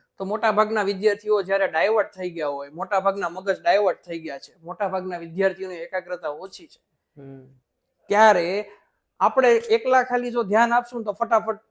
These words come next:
Speaker 1: એવી કેટેગરીમાં આવી જશું કે જે એવા લોકો બહુ ઓછા મળે છે.
Speaker 2: ઓછા છે. બરાબર.
Speaker 1: કેમ કે સો માંથી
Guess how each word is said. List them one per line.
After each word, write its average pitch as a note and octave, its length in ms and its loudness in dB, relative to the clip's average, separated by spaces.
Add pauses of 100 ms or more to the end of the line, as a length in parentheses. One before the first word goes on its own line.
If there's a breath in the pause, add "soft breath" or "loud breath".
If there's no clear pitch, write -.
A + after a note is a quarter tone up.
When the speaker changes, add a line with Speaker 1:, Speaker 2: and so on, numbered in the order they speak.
(400)
Speaker 1:
એવી A#3+ 200 4
કેટેગરીમાં F#3 640 0
આવી E3 140 0
જશું E3+ 360 -6
કે F#3 180 -8
જે F#3 160 0
એવા G3 200 4
લોકો F#3 320 -6
બહુ F3 300 -6
ઓછા D#3+ 380 -18
મળે B2 160 -18
છે. F3+ 240 -20
Speaker 2:
ઓછા B2+ 300 -20
છે. A#2+ 100 -20 (320)
બરાબર. C#3+ 380 -10
Speaker 1:
કેમ G#3 220 -4
કે A#3 100 0 (360 loud breath)
સો A#3 240 8
માંથી A#3 580 -2